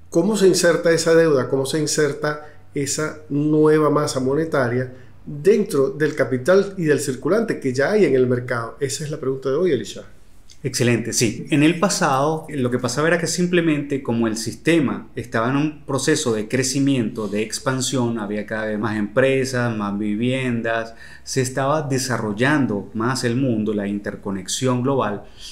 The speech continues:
Speaker 2: y el comercio global iba expandiéndose. Entonces, pues, el sistema naturalmente, pues, a través de que todo el mundo se iba endeudando, iba ingresando dinero, no era necesario intervenir.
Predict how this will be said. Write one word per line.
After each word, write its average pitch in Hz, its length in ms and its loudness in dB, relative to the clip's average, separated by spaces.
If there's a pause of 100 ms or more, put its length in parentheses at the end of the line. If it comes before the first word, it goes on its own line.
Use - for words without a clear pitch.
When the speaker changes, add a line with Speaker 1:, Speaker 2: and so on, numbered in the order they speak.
(200)
Speaker 2:
y 120 60 -2
el 107 180 -2
comercio 117 500 0
global 117 480 -2
iba 120 340 0
expandiéndose. 120 1000 -4 (240)
Entonces, 170 880 -2 (140)
pues, 139 280 -2
el 139 120 0
sistema 160 560 0
naturalmente, 139 1400 0 (240)
pues, 120 480 0 (120)
a 120 200 -4
través 123 280 4
de 156 120 2
que 135 100 2
todo 139 300 2
el 160 60 4
mundo 131 500 2
se - 180 -4
iba 123 320 2
endeudando, 123 880 0 (300)
iba 180 560 0 (120)
ingresando 156 680 0
dinero, 175 360 -2 (140)
no 120 140 0
era 127 140 2
necesario 131 440 -2
intervenir. 117 560 -6